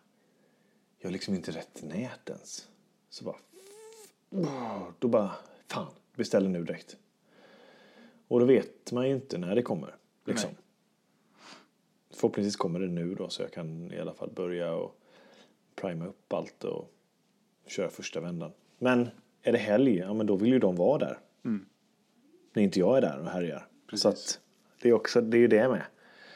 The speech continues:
Speaker 1: Men, eh, ja, det får gå bara. Det är bara att köra på.
Speaker 2: Ändå skönt med såna där projekt, när man får rå om dem själv.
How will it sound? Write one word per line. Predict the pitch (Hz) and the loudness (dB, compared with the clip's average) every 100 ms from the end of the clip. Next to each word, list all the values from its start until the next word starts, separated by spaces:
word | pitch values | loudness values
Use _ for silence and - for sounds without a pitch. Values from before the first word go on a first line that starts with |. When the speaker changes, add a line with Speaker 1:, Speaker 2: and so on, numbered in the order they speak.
| - - - - - - _ _ _ | -20 -18 -18 -18 -20 -20 _ _ _
Speaker 1:
Men, | 120 113 113 110 | 2 2 2 0
eh, | 107 107 104 101 101 98 101 104 92 | 0 -2 -2 -4 -6 -10 -10 -12 -8
ja, | 92 - - | -6 -6 -8
det | - 101 | -6 -6
får | - 98 | -8 -10
gå | 95 98 95 | -8 -6 -6
bara. | 92 98 - - - | -8 -10 -10 -12 -4
Det | 156 | -2
är | 101 | 0
bara | 98 | -2
att | - | -4
köra | - 80 | -6 -8
på. | - 87 82 - - | -12 -12 -12 -12 -2
Speaker 2:
Ändå | 117 110 | 2 2
skönt | 107 120 110 - | 4 4 4 0
med | 101 | -2
såna | 101 92 | -2 0
där | 90 | -2
projekt, | 92 - 92 - - _ | -4 -6 -6 -8 -20 _
när | - 104 | -6 -4
man | 101 95 | -4 -6
får | - 95 92 | -6 -6 -4
rå | 104 107 104 | -4 -2 0
om | 101 | 0
dem | 95 98 | 0 -2
själv. | - 98 | 0 -2